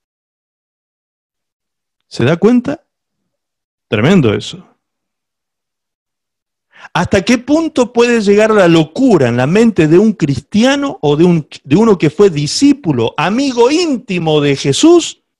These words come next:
¿Hasta qué punto puede llegar la locura en la mente de una persona cristiana, discípulo de Cristo, que puede llegar a terminar con su vida, suicidarse, quitarse la vida,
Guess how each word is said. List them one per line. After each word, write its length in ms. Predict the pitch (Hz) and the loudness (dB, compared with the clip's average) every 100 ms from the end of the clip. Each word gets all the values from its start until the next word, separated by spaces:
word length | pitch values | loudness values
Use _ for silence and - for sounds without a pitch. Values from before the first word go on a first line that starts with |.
| _ _ _ _ _ _ _ _ | _ _ _ _ _ _ _ _
¿Hasta 380 | 190 190 202 190 | -6 -4 -4 -2
qué 180 | 302 311 | -2 -2
punto 760 | - 349 359 277 170 147 139 | -2 0 2 0 -2 -2 0
puede 260 | 208 226 180 | 0 2 0
llegar 260 | 165 202 | 0 0
la 100 | 202 | 0
locura 540 | 160 156 - 320 269 165 | 0 -2 0 0 2 0
en 80 | |
la 80 | 139 | 0
mente 300 | 175 226 196 | -2 -2 -2
de 60 | 170 | -2
una 140 | 156 | -2
persona 460 | 139 139 - 165 123 | -2 -4 -2 -4 -4
cristiana, 580 | 160 170 240 233 156 120 | -4 -4 -2 -2 -2 -4
discípulo 520 | 156 254 233 220 180 | -4 -4 -4 -2 0
de 140 | 147 | 0
Cristo, 600 | 143 277 247 - 269 - _ _ _ _ _ _ | -2 -4 -4 -6 -10 -10 _ _ _ _ _ _
que 140 | - | -6
puede 300 | 151 208 214 | -2 2 2
llegar 260 | 165 165 185 | 2 0 0
a 120 | 180 | 0
terminar 460 | 170 139 143 165 165 | 0 -2 -2 -2 -2
con 200 | 143 131 | -4 -4
su 220 | - 135 | -6 -6
vida, 480 | 185 233 226 220 - _ _ | -4 -4 -4 -6 -10 _ _
suicidarse, 1120 | - - 139 - 127 175 233 226 - 226 214 | -12 -8 -8 -6 -4 0 0 -2 -4 -8 -8
quitarse 540 | - 139 147 147 - 120 | -8 -4 -2 -2 -2 -2
la 120 | 120 | -2
vida, 460 | 185 226 220 214 | -2 -2 -2 -4